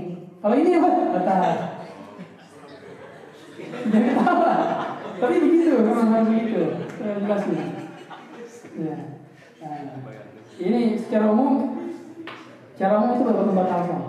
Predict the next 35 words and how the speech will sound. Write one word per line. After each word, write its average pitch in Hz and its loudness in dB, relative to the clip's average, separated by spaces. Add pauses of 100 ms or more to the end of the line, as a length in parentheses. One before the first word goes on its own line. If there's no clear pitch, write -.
(140)
Ya. - -14 (220)
Ustaz, 320 4
bagaimana 339 4
Ustaz 247 2
kalau 269 2
sentuh 277 4
suami 277 4
istri? 262 2 (180)
Nah, 175 -12 (580)
ini 214 4
khilaf 247 2
para 180 2
ulama. - -4 (460)
Khilaf 170 -4
para 135 -8
ulama, 135 -12
ya. 165 -8 (640)
Kalau 185 2
mazhab 226 4
Syafi'i 277 4
bilang 269 2 (800)
batal. 156 -4 (760)
Mazhab - -12
Syafi'i 185 -4
bilang - -4
batal. - -16 (300)
Karena 143 -12
kan - -2 (200)
apa? - -4 (300)
Suami 160 -2
istri 226 -6
itu 247 -2
kan 285 -4
bukan 190 -2
mahram. - -4